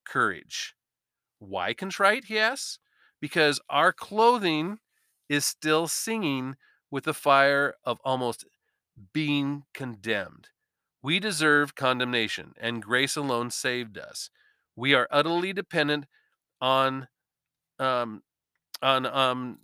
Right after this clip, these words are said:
un-, underserved, unentitled mercy. And the promise of God to his children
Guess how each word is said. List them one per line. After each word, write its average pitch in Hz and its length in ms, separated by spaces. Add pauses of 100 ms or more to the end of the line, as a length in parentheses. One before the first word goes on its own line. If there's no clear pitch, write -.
(140)
un-, 147 180
underserved, 143 640 (720)
unentitled 131 760 (120)
mercy. 123 480 (480)
And 135 220
the 123 160 (180)
promise 247 520
of 117 100
God 107 400 (400)
to 143 140
his 160 200
children 151 520